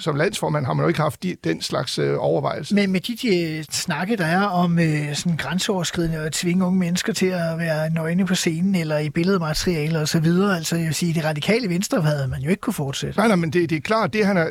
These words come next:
Speaker 1: det han har gjort, øh, so-, som, øh, som scenemand. Jeg har set Berlingskes, øh,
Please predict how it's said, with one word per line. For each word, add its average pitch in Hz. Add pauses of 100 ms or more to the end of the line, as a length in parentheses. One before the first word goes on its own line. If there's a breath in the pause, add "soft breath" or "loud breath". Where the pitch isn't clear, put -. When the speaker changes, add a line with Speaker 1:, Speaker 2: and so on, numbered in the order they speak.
Speaker 1:
det 190
han 196
har 160
gjort, 190
øh, 151
so-, -
som, 139
øh, 139 (320 loud breath)
som 156
scenemand. 175 (160)
Jeg 160
har 151
set 185
Berlingskes, -
øh, -